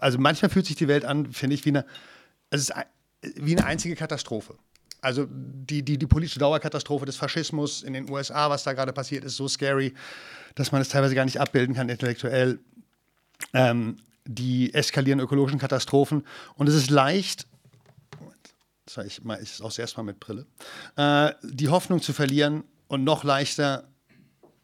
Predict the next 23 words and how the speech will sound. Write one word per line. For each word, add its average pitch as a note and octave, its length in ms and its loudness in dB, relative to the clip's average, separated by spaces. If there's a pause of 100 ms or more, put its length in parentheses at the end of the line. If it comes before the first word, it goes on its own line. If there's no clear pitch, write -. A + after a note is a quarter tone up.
(100)
die C3+ 200 -4
Realität C3 460 -2
zu A#2+ 120 -10
verdrängen. A2 340 -6
Im B2+ 60 -4
Grunde G#3 160 -2
gibt's G#3+ 120 -2
so F3+ 60 -4
ein - 20 -2
bisschen D3 160 -4
zwei C3+ 300 -4
Wege. A2+ 240 -8 (420)
Man C3+ 60 -8
kann - 80 -6
entweder F3+ 260 0
depressiv D3+ 520 -2
werden, B2 160 0
wenn A2+ 80 -4
man A2+ 80 -8
sich - 60 -12
die B2 120 -8
Realität A#2 320 -6
aussetzt, A#2+ 560 -10